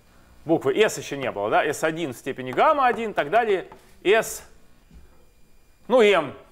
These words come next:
в степени гамма М. Вот если мы разложим, то тогда здесь будет написано, что С меньше, чем П один, П два, так далее, П Р,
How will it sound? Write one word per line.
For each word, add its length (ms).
в 80
степени 300
гамма 260
М. 140
Вот 180
если 600
мы 380
разложим, 800
то 80
тогда 600
здесь 340
будет 240
написано, 400
что 180
С 220
меньше, 400
чем 440
П 260
один, 540
П 220
два, 480
так 200
далее, 340
П 320
Р, 400